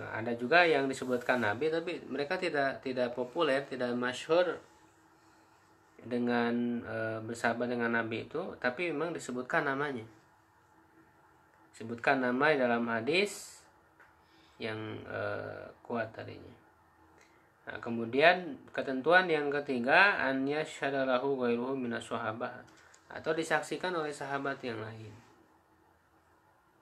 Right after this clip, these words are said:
Ya, dan juga ada yang di antara mereka berbaiat di bawah pohon. Ya, bersahabat dengan Nabi, eh, kesaksian sebagian dari mereka.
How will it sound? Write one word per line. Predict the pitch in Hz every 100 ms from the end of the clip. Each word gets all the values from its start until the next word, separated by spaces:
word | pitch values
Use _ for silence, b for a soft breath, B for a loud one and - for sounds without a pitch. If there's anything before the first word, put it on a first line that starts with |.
| _ - _ _ _ _ _ _ _ _ -
Ya, | 107 113 117 - 113
dan | 120
juga | 123 123 170 170
ada | 127
yang | 131 147 175 185
di | 127
antara | 110 120 117 117 113
mereka | 110 113 107 139 147
berbaiat | 120 113 107 107 - 113
di | 104
bawah | 104 101
pohon. | - 104 120 110 107 107 107 117 - _ _ _ _ _ _ _ _ _ _ _ _ _ _ _
Ya, | 107 104
bersahabat | 107 110 117 117 120 117
dengan | 120 113 113
Nabi, | 110 107 113 143 160 165 160 - 123 110 _ -
eh, | 110 107 104 101
kesaksian | 110 123 131 - - 165 143 117
sebagian | 117 113 110 113 120 117
dari | 107 107
mereka. | 107 101 98 110